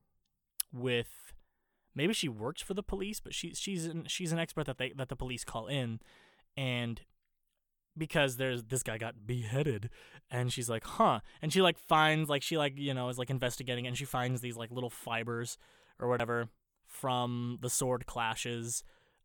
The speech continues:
um, of the katana that the dude has, and she's an expert on swords, and she goes to this place and has them analyzed at this university, and she's like, "These shards are, like, from one thousand B C E.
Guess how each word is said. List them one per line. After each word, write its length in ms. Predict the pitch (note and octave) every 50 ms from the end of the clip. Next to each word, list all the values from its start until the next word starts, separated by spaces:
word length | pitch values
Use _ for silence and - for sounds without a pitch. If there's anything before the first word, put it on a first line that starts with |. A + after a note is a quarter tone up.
| _
um, 260 | - B2+ A#2+ A#2+ A#2+ - _
of 440 | E3+ E3+ E3+ E3 D#3 D3+ C#3+ C#3 C3+
the 120 | C#3+ C#3+
katana 640 | - D3 C#3 - - E3 F#3 F#3 F3 D3+ C#3+ C#3 C#3+ D3 - _ _ _ _ -
that 240 | D3 C3+ C#3 C3+ C3+
the 60 | C#3
dude 240 | C3+ C3 C#3 C3 C3
has, 280 | C3+ D#3+ E3 C#3+ C3 A#2+
and 120 | C3 -
she's 160 | - F#3 D#3
an 80 | D#3 D#3
expert 260 | D#3+ - - - D3+
on 140 | C3 B2+ A#2+
swords, 280 | - G3+ G3+ F3 D3
and 80 | C#3+ C#3
she 120 | C3 D3+
goes 220 | C#3+ D#3 D#3 D3+ -
to 80 | -
this 120 | C#3 C3+ -
place 300 | - - D#3+ D#3 D3 -
and 100 | C#3+ B2+
has 160 | C#3 C3+ B2
them 140 | B2 C3 -
analyzed 540 | D3+ D#3+ E3 D#3+ D3+ D3 C#3 C3 C3 B2+ C3+
at 100 | B2+ -
this 180 | C3+ B2 -
university, 640 | C3+ C3 B2 A#2+ B2+ D#3+ F#3 F3 - D3+ C3+ C3+ C3+ - - - - - - - -
and 80 | D3 C3+
she's 140 | E3+ D#3
like, 200 | D3 C#3+ C#3+ -
"These 380 | - D#3 D#3 F3 G3 G#3+ - - - _ _ -
shards 760 | - - - - E3 G3 G#3 D#3 B2+ A#2 A2+ B2 - - - _ _ _ _ _ _ _ _ _ _ _ _ _ -
are, 180 | D#3 D#3 D#3+
like, 420 | D#3 D3+ D3+ C#3+ C#3+ C#3 - - - _ _ _ _ _ _ _ _
from 420 | - - F3 E3 D#3+ D3 C3 A#2+ A#2+
one 300 | B2+ D3+ E3 F#3+ G3 G3+
thousand 760 | F#3 - - - D3 D3+ E3 F3+ F3 D3 D#3 D#3+ D3+ A#2+ A2+ A2+
B 160 | C#3 D3 D3
C 360 | D3 - - D#3+ E3 D#3+ -
E. 360 | - D#3 D#3+ B2+ A2 - -